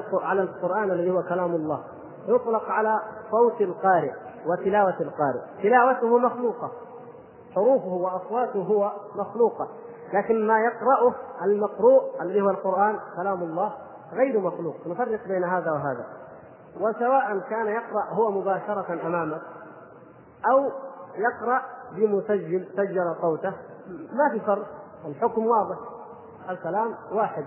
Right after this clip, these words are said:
فيما تقرأه أنت الآن أو ما تقرأه الآن ويسجل ويسمع فيما بعد، فالكلام كلامك وصوتك، فحروفك أنت وأصواتك مخلوقة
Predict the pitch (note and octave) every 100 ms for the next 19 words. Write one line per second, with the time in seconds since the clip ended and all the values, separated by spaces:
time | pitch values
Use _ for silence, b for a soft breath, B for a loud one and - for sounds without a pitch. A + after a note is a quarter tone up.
0 | - - - - - A3 A3 A3 A3+ A3
1 | G3+ G3 A3+ G#3+ G3 G3 B3 C4 - -
2 | B3+ A#3 G#3 C4 - A3+ G#3 G3 F3 F#3+
3 | F#3 F3 E3 A3 F#3 A3+ G#3+ F#3+ G3 F#3
4 | F#3 F3 - F3 E3+ D#3 D#3+ F#3 - A3+
5 | A3+ G3+ A3 G#3 F#3 F3+ E3+ E3 F3 E3+
6 | - - - - - E3 D#3+ G#3 D#3+ D3+
7 | C3+ - - - - - - - F3+ -
8 | A#3+ B3 G#3 G#3 G#3 A3+ G3 F#3 F3+ F3+
9 | G#3+ G#3+ - A3 G#3+ - A#3 G#3+ F3